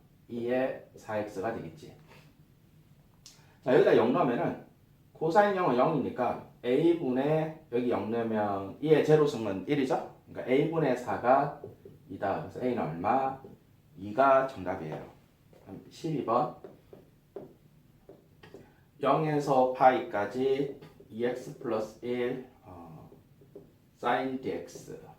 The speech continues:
자, 이 문제도, 어, 그냥 기본적인 당신은 공식을 알고 있습니까?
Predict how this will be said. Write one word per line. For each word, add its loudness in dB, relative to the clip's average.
자, 2
이 -2
문제도, 0
어, -12
그냥 0
기본적인 0
당신은 -6
공식을 -2
알고 2
있습니까? -6